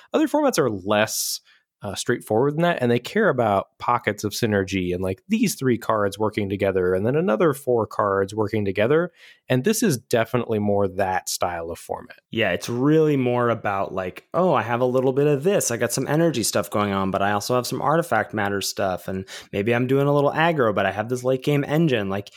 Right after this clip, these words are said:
Speaker 2: you can do all of that stuff. It's really not, uh, I think that really does make your deck better the more of those little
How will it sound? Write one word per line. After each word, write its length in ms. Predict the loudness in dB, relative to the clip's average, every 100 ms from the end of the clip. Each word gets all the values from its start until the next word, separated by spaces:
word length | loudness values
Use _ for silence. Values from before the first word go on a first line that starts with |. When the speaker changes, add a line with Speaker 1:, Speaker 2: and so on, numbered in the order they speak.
| -20 -20 -6
Speaker 2:
you 180 | -4 -4
can 420 | -4 0 2 4
do 160 | 2 2
all 160 | 2 0
of 80 |
that 220 | -2 -4 -2
stuff. 260 | -4 -4
It's 160 | -6 -2
really 220 | 0 2
not, 400 | 2 2 2 -2 _ -4
uh, 340 | -2 -2 -6 -10 _
I 40 | -4
think 140 | -2
that 120 | 0 2
really 220 | 2 2
does 240 | 2 0
make 240 | -2 -2 -2
your 100 | -4
deck 280 | 0 -2 -2 -20 _
better 360 | -2 0 2 2
the 100 | 2
more 300 | 0 0 0
of 80 | 0
those 260 | -2 -2
little 340 | -2 0 0